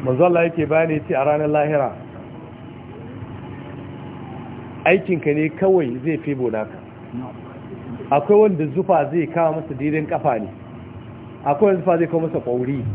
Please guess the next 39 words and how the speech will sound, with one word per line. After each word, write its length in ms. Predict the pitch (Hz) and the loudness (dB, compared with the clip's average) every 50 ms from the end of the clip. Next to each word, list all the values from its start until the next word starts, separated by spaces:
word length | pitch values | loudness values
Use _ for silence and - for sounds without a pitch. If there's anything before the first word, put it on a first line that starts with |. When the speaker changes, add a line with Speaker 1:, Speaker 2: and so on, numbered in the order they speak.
| - - - - - - - - - - - - - 139 | -6 -8 -10 -12 -12 -14 -14 -14 -14 -14 -14 -8 0 6
Speaker 1:
wani 180 | 151 175 180 | 6 6 8
zai 100 | 208 196 | 8 6
kawo 140 | - 180 175 | 6 4 2
masa 200 | 180 175 147 156 - - - | 2 2 0 -4 -6 -4 -2
cinya, 400 | 185 185 185 180 175 156 127 101 95 - - - - - - - - - - | 0 0 2 2 2 2 2 0 -2 -8 -12 -14 -14 -14 -16 -14 -14 -8 0
wani 180 | 151 156 175 185 | 4 4 6 8
zai 120 | 190 185 170 | 6 6 6
kawo 200 | - 175 175 165 | 6 4 6 6
masa 220 | 170 147 - - | 4 2 2 -2
kirji, 600 | 180 - - 135 131 127 120 117 135 156 147 135 110 107 - - - - - - - - - - - | -2 -2 -4 -6 -4 -6 -8 -6 -4 -4 -4 -4 -6 -8 -12 -14 -16 -16 -16 -16 -16 -16 -14 -8 2
wani 200 | 156 151 160 170 | 4 4 6 8
zai 140 | 175 202 180 | 8 6 6
kawo 220 | - - 170 160 165 | 6 4 2 2 4
masa 380 | 170 165 165 - 160 135 113 95 - - - - - - - - - - - - - - - - - 160 | 2 0 0 0 -2 -2 -2 -4 -8 -12 -14 -16 -16 -16 -16 -16 -16 -16 -16 -16 -16 -16 -16 -10 -6 0
wurin 300 | 160 165 170 175 165 170 | 4 6 6 6 6 6
ido 120 | 160 151 | 4 4
ya 60 | 143 | 2
rika 200 | 147 143 147 135 | 2 0 -2 0
gani. 280 | 127 139 135 135 127 113 101 - - - - | 0 0 0 0 -2 -6 -6 -10 -14 -8 -4
Zufa 280 | 170 214 214 202 147 131 | -4 2 4 4 4 4
fa 180 | - 139 131 117 123 | 4 0 0 0 0
ya 120 | 127 143 151 | 0 2 2
rufe 200 | 160 139 147 120 | 0 0 -4 -8
ka, 140 | - - 98 - - - - - - - - - - - | -8 -8 -14 -14 -14 -16 -16 -16 -16 -16 -16 -14 -6 0
wani 160 | 147 151 160 | 2 2 2
kuma 180 | 156 160 160 165 | 4 2 4 6
za 140 | 170 170 165 | 6 6 4
ta 100 | 165 135 | 2 -2
haɗe 300 | 110 139 135 139 127 110 | -2 -2 -2 -2 -4 -6
shi. 160 | 104 - - - - - - - - - - - - - - - - - - - - - - - - - | -8 -10 -14 -16 -16 -16 -16 -16 -16 -16 -16 -14 -14 -14 -14 -14 -14 -12 -12 -14 -14 -14 -14 -12 -2 0
To, 80 | 143 | 4
kaga 240 | 135 180 190 208 214 | 6 6 6 8 6
daga 200 | 208 185 165 170 | 6 6 4 4
nan 120 | 175 175 | 4 2
kowa 200 | 175 185 185 180 | 4 4 4 6
zai 100 | 180 170 | 4 4
fara 220 | 143 170 165 160 - - | 4 4 2 2 2 -2
sanin 160 | 151 143 127 | -2 -2 -2
matsayinsa. 440 | 127 120 123 131 123 120 - - | -4 -4 -4 -6 -6 -6 -8 -12